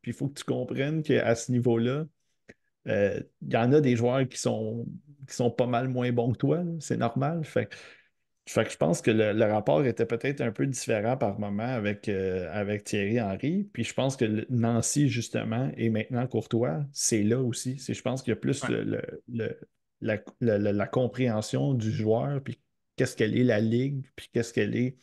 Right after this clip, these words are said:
Speaker 1: qu'est-ce que t'as besoin de faire sans nécessairement être un, un légendaire, là. Juste, tu sais, fais qu'est-ce que t'as à faire dans cette ligue-là.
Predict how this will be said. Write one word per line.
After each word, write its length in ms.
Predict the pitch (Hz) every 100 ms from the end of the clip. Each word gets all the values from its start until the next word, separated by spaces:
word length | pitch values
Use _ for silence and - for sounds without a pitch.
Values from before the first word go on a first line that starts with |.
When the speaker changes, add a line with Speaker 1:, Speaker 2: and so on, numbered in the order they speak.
| _ _ _ _ _ _ -
Speaker 1:
qu'est-ce 160 | 120
que 80 | 113
t'as 160 | 98 98
besoin 480 | 101 107 113 110
de 60 | 98
faire 340 | - 117 135 131
sans 220 | - 120
nécessairement 640 | 120 - 113 107 110 123
être 240 | 110 113 -
un, 220 | 98 98 _ - _ _ _ _ _ -
un 80 | -
légendaire, 760 | - 107 110 95 98 107 - -
là. 100 | - -
Juste, 320 | 117 131 -
tu 80 | 127
sais, 60 |
fais 220 | 120 131 131
qu'est-ce 180 | 123
que 60 | 127
t'as 180 | 110 104
à 40 |
faire 220 | - 120
dans 180 | 120 113
cette 300 | - 120 113
ligue-là. 360 | 110 110 107